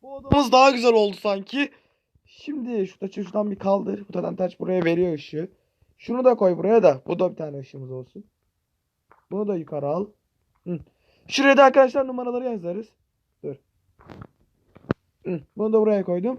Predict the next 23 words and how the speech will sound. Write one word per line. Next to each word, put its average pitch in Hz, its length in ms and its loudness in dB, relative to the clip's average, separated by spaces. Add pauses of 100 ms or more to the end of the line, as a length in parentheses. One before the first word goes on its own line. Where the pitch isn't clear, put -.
(440)
Burada 277 200 8
arkadaşlar 285 420 6
numaraları 254 360 -2
yazalım 226 300 -8
tek 202 200 -12
tek 196 160 -8
şimdi. 220 440 -8 (640)
Ondan 277 200 2
sonra 262 160 0
da 254 100 -4
videomuzu 247 300 -6
kapatırız 233 380 2
artık. 214 480 2 (260)
İki 285 180 -14
tane 269 200 -4
oda 254 180 0
yaptım. 269 520 0 (340)
Buraya 202 240 0
alta 220 600 -2
bir, 226 420 -6 (460)
iki. 196 460 0 (2250)
Kapıyı 214 340 6
açıyorsun. 247 600 2